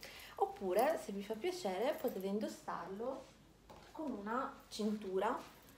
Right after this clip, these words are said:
mini, quindi niente di impegnativo, ecco qua, con una cintura, e mi fa già la sua bellissima figura, e così <laughs> potete indossare tranquillamente anche in ufficio.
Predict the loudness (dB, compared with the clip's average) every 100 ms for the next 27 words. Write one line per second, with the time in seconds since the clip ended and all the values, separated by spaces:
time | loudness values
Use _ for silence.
0 | -20 -20 -20 -20 -20 -18 -2 4 4 4
1 | -2 -12 -18 -20 -20 -20 -20 -8 0 2
2 | 2 0 0 0 0 0 2 2 4 2
3 | 0 0 2 0 -2 -14 -8 -6 -2 -2
4 | 2 0 0 -12 -20 -20 -20 -20 -20 -20
5 | -20 -4 0 2 0 0 -2 -2 -4 -2
6 | 0 -2 -6 -16 -20 -14 -12 -10 -8 -8
7 | -6 -6 -6 -6 -6 -6 -6 -10 -8 -6
8 | -6 -8 -8 -6 -6 -8 -14 -18 -18 -8
9 | -2 2 4 2 2 2 2 2 2 2
10 | 2 2 2 4 4 4 0 0 0 -2
11 | -4 -6 -4 -6 -6 -12 -14 -6 -6 -6
12 | -14